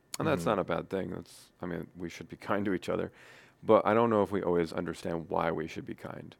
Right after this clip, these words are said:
Speaker 2: Yeah.
Speaker 1: Should we just be kind because that's what we do? Is it peer pressure? Or is there a bigger story here? If we look at this within the biblical story, that God created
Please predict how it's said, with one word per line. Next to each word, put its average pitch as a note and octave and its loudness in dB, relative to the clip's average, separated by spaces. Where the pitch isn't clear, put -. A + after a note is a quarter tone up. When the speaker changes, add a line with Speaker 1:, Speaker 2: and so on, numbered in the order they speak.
Speaker 2:
Yeah. E2 -2
Speaker 1:
Should - -4
we F2+ 2
just F2+ -6
be F2 -2
kind F2 -6
because - -8
that's E2+ -4
what G2 -6
we E2 -6
do? E3+ -2
Is E2+ -6
it - -2
peer - -4
pressure? A2+ -4
Or G#2 4
is F#2 -2
there F2 4
a E2 2
bigger F2+ 0
story F2 -2
here? - -8
If F#2 -2
we G2+ 0
look F#2+ 0
at - -8
this - -4
within E2+ -6
the E2 -6
biblical E2 -4
story, G2 -2
that E2 -6
God F2 4
created F2 0